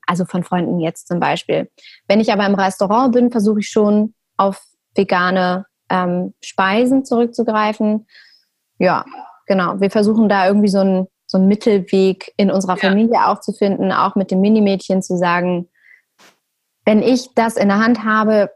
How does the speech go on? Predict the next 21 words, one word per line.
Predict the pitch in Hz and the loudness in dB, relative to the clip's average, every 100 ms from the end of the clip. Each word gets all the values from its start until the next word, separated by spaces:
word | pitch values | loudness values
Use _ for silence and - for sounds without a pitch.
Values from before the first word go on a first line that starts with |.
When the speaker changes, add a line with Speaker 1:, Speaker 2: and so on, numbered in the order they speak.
| - | -2
Speaker 1:
ist | 208 208 | -2 -2
es | - | -2
für | 196 | 0
sie | 180 202 | 2 2
vegan | 175 190 226 247 269 277 - _ - | 2 0 0 2 2 0 -4 _ -2
und | 214 196 196 - - _ _ | 2 2 0 -6 -20 _ _
wenn | 185 196 214 | -2 0 0
aber | - 196 196 | 0 0 0
mal | 190 175 185 190 | 0 0 0 0
irgendwo | - 208 202 185 190 190 196 185 - | 2 2 2 0 0 2 2 0 -2
Milch | 202 208 226 | 0 0 0
dabei | - 185 170 170 165 170 | 0 0 0 0 0 -2
ist, | 175 - - - | -4 -8 -10 -4
ähm, | 175 175 175 180 | -2 -2 -4 -2
wenn | 175 | -2
eben | - 175 | 0 -2
Arne | 175 151 175 | -2 -2 -2
was | 170 180 | -4 -4
gemacht | 185 175 - | -4 -4 -4
hat, | 180 175 | -4 -2
der | 170 165 | -2 -2